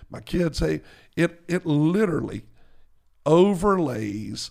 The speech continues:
and then soaks in to your mind and starts renewing your mind. "I can make it. I am more than a conqueror. I am more than an overcomer in Christ Jesus. I do have the Spirit of Christ in my life.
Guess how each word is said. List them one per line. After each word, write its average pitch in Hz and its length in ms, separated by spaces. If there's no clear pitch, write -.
and 120 200
then 123 180
soaks - 720
in - 460
to 135 120
your 123 240
mind 113 680
and 104 180
starts 120 420
renewing 110 420
your 107 120
mind. 120 480
"I - 60
can 160 360
make 113 260
it. - 160
I 143 260
am 175 180
more - 260
than - 200
a 107 80
conqueror. - 380
I 170 220
am 196 160
more 139 240
than 107 180
an - 120
overcomer - 640
in - 120
Christ - 400
Jesus. 87 420
I 185 220
do 160 300
have 113 260
the - 80
Spirit - 400
of - 140
Christ - 420
in - 120
my 104 120
life. - 240